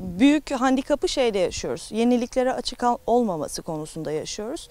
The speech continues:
Haklı sebepleri var. Hani buna, e, çok da kızamıyorum aslına bakarsanız. Çünkü, e, rutinin dışına çıktıkları zamanki riski göğüsleyebilecek maddi altyapı olmadığı için maalesef,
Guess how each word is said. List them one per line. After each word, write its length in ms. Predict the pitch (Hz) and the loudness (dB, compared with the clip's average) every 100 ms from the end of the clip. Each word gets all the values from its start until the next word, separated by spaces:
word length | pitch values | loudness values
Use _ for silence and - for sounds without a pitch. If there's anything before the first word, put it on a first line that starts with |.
| - - - - | -20 -20 -20 2
Haklı 340 | - 254 403 | 4 6 4
sebepleri 580 | - 349 320 - 302 302 | 0 0 0 0 -2 2
var. 240 | 254 294 - | 2 0 -4
Hani 280 | 233 190 196 | -4 -2 -2
buna, 340 | 233 233 180 | 0 0 0
e, 200 | 220 220 | 0 0
çok 200 | 214 180 | 0 -2
da 80 | 180 | -2
kızamıyorum 600 | 180 233 269 269 196 160 - | 0 4 6 6 4 2 -2
aslına 420 | 175 - 185 175 | -4 -4 -6 -4
bakarsanız. 720 | 165 196 180 180 202 247 - - - - - | -6 -6 -6 -6 -6 -6 -8 -16 -20 -20 -6
Çünkü, 280 | 262 254 302 | -2 0 0
e, 640 | 277 78 92 - 202 208 196 | 0 -2 -4 -2 0 0 2
rutinin 460 | 233 294 302 320 | 2 4 4 4
dışına 300 | 277 - 285 | 0 0 -2
çıktıkları 640 | 285 285 - - 277 285 311 | -2 -6 -6 -4 0 2 2
zamanki 540 | 285 262 254 254 254 | 2 2 0 -2 -2
riski 440 | 240 - - 269 | -2 -4 -2 -2
göğüsleyebilecek 880 | 220 233 233 254 247 240 254 247 - | 2 2 2 2 2 2 2 2 0
maddi 360 | 254 240 262 240 | -2 -2 0 2
altyapı 400 | 226 - 226 220 | 2 0 -4 0
olmadığı 440 | 214 226 240 311 | 0 0 0 -2
için 260 | 277 - 196 | -4 -4 -6
maalesef, 580 | 170 143 147 - 320 | -4 -4 -6 -6 -8